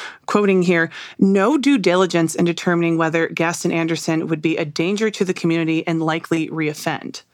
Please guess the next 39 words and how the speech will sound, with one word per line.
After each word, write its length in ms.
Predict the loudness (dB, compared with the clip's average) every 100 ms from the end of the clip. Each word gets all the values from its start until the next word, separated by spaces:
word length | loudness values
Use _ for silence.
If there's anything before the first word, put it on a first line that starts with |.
| _ -20 -20 -6
Wang 160 | -2 0
is 100 | 2
also 240 | 2 2
seeking 440 | 0 0 0 2 0
another 400 | 2 2 2 2
fifteen 460 | 2 0 2 2 2
grand 360 | 2 2 2 2
each 260 | 0 0
from 200 | 0 0
Gaston 360 | 2 0 0 -2
Anderson 600 | 0 0 0 0 0 0 -2 -6 0
and 180 | 2
the 140 | 2 4
owner 220 | 2 4
of 160 | 0 -4
Shanghai 420 | -2 -2 0 -2
Plaza. 560 | -2 0 0 -2 -8 -12 _ -20 -20 -14 -2
A 60 | -2
spokesperson 720 | 2 2 2 2 2 4 2
for 100 | 2
the 100 | 2
Bail 220 | 2 0
Project 480 | 0 -2 0 -4 -2
confirmed 560 | 0 0 2 4 6
the 60 | 4
shuttering 420 | 4 2 2 0
of 100 | 0
the 80 | 0
Vegas 360 | 0 2 0 -2
chapter 480 | -2 -2 -2 -2 -6 -12 -2
while 160 | 0 0
claiming 400 | 2 4 6 6
it 60 |
was 160 | 4 4
not 260 | 4 4
connected 460 | 2 0 0 0 -2
to 100 | 0
the 100 | 0
litigation. 760 | 0 0 0 0 0 -6 -6